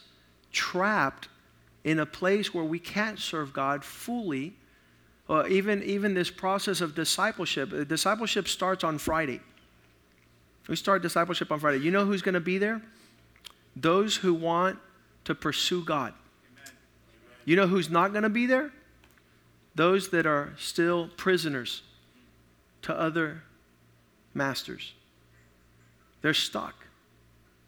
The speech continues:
Speaker 1: God has the provisions of glory. God has the provisions of a promised land. God has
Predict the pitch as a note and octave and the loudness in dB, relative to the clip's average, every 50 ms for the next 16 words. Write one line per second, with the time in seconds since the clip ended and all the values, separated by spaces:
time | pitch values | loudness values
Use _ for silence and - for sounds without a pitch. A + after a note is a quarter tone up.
0 | _ _ - - D3+ D#3+ F3 E3+ D3 E3 E3+ E3+ F#3 G3+ F#3+ - F#3+ F3+ - F3 | _ _ 0 2 4 6 6 4 4 4 6 6 6 4 4 0 -4 -2 -2 0
1 | D#3+ E3+ F3+ F3 G3 F#3 E3 F3+ D#3 E3 E3+ F3 F#3 F#3+ F#3+ F3+ D#3+ D#3+ D#3+ E3 | 2 4 4 4 4 0 0 -2 -2 -2 -2 0 2 2 2 2 2 2 2 2
2 | E3 E3+ F3 F3 F3 - E3+ - - E3 D#3+ E3+ E3 F#3 F3 D#3+ E3 D3+ D3 - | 2 2 2 2 2 0 -4 -4 -2 0 0 0 0 0 -2 -2 -2 -4 -4 -4
3 | - E3 E3+ F3 E3 - F3 F3 F3 E3 D#3 D#3+ D#3+ E3 D#3+ D#3+ E3+ E3 E3+ E3 | -2 -2 -2 -2 -2 -2 -2 -2 -2 0 2 2 4 4 2 2 0 0 0 -2
4 | - | -4